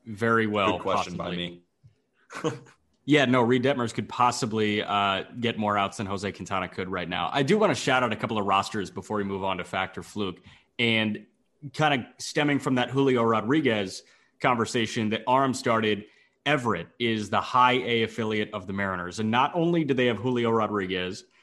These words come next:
Speaker 1: they have George Kirby, who, Peter, I know you love. They have
Speaker 2: Love
Speaker 1: Emerson
Speaker 2: George Kirby.
Speaker 1: Hancock,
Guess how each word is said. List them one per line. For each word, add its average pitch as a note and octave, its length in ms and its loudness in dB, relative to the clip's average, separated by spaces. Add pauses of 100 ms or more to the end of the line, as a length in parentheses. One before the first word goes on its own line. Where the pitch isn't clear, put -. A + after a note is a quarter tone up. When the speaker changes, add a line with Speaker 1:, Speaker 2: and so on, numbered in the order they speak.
(220)
Speaker 1:
they A#2 120 2
have G#2 160 0
George C3 340 2
Kirby, G#2+ 440 0
who, A2 140 -4
Peter, B2 400 0
I A2+ 120 -2
know A2 120 0
you A2+ 180 -2
love. A2 600 -4 (380)
They A2+ 120 2
have G#2+ 80 4
Speaker 2:
Love G2+ 200 4
Speaker 1:
Emerson C3+ 380 2
Speaker 2:
George A2+ 100 -2
Kirby. B2 80 -2
Speaker 1:
Hancock, A#2 520 0